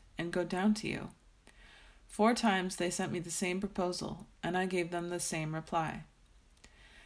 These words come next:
Sanballat sent me this same message a fifth time by his aide, who had an open letter in his hand. In it was written, "It is reported among the nations,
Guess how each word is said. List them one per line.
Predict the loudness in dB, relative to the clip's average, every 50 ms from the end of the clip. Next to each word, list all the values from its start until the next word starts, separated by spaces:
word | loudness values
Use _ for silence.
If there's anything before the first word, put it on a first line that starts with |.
| -20 -14
Sanballat | -6 2 4 6 8 8 8 8 8 8 6 6 6 2 -2
sent | -2 0 0 0 0 0
me | 0 0 0
this | 0 0 -2 -2 -2
same | -2 -2 0 2 2 2 2
message | 2 0 -2 -2 -4 -4 -4 -4 -6 -8 -6 -6
a | -8 -8
fifth | -2 0 0 0 0 -2 -6 -8
time | -6 -4 -4 -2 -2 -2 -4 -4 -6 -4
by | -2 0 0 0 0
his | -2 -4 -4 -4
aide, | -4 -4 -4 -4 -4 -6 -8 -14 -20 -20 -20 -20 -20 -20 -20 -20 -20 -20 -20 -8 -4
who | -2 -2
had | 2 4 4 4 4
an | 2
open | 2 0 0 2 4 6 6 6
letter | 6 4 2 2 0
in | 0 -2 -2
his | -4 -4 -4 -4
hand. | -4 -2 -2 -2 -2 -4 -8 -12 -14 -18 -20 -20 -20 -20 -20 -20 -20 -20 -20 -20 -20 -20 -20 -10 0
In | 4 6 8
it | 8 6 6 4 0
was | 0 0 2
written, | 2 2 2 2 0 -2 -4 -4 -6 -8 -14 -20 -20 -20 -20 -20 -20 -20 -20 -20 -20 -20 -20 -20 -20 -20 -14 -4
"It | 0 2 4 4
is | 4 4 2
reported | 0 -2 0 2 4 4 6 4 4 4
among | 4 4 6 6 8 8
the | 8
nations, | 6 4 4 0 -2 -2 -4 -2 -2 -4 -4 -6 -8